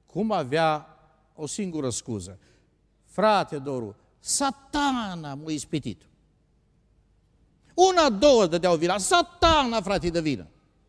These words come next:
Și a trebuit să predic din textul din Iacov și am spus: "Fiecare este ispitit când este momit, când este atras de pofta lui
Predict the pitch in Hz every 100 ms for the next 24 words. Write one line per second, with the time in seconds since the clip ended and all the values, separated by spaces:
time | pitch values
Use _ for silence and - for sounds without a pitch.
0 | _ _ _ _ _ _ _ _ _ _
1 | _ _ _ _ _ _ _ _ 220 277
2 | 320 - 226 233 240 202 185 175 226 214
3 | 202 170 165 190 - 196 - 170 151 -
4 | 196 - - 262 269 214 - 220 214 190
5 | 170 _ _ _ - 135 208 202 - 165
6 | 151 - 151 127 190 220 - - _ _
7 | _ _ _ _ _ _ _ _ _ -
8 | 170 160 196 - 196 160 147 135 202 208
9 | - - _ _ _ _ _ - 151 151
10 | 180 - 165 143 - 160 214 208 143 190
11 | 240 - _ _ _ _ _ _ _ _
12 | _ _ _ 165 302 285 - - 220 190
13 | 254 254 233